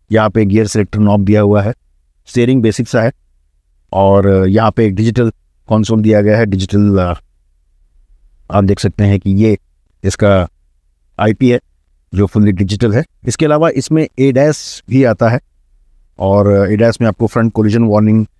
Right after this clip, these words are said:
और उसके साथ-साथ और भी कई सारे, अ, जो फीचर्स है वो आपको मिल जाते हैं। अब एक बात और है कि यहाँ पे जो बैटरी, अ,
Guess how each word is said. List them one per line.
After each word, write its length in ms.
और 160
उसके 160
साथ-साथ 480
और 180
भी 100
कई 240
सारे, 380
अ, 100
जो 140
फीचर्स 360
है 60
वो 160
आपको 240
मिल 160
जाते 260
हैं। 160
अब 120
एक 140
बात 160
और 180
है 140
कि 420
यहाँ 280
पे 320
जो 280
बैटरी, 460
अ, 300